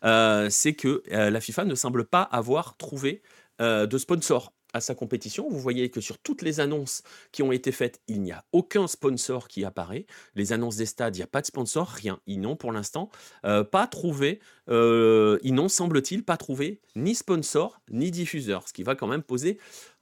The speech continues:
un petit problème. Euh, surtout, surtout si tu veux mettre un prize money de deux milliards, enfin un prize pool à se partager plutôt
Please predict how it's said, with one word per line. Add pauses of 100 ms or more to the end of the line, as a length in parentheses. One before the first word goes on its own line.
(120)
un
petit
problème. (720)
Euh,
surtout,
surtout
si
tu
veux
mettre
un
prize
money
de
deux
milliards,
enfin
un
prize
pool
à
se
partager
plutôt